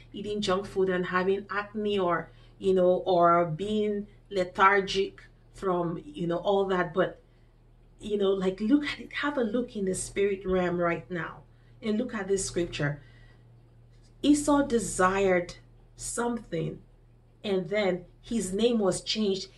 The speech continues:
He hadn't even eaten it yet.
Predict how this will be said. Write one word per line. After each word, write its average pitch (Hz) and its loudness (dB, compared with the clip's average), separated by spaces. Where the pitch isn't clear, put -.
He - -10
hadn't 262 -4
even 233 -8
eaten 214 -6
it - -12
yet. - -12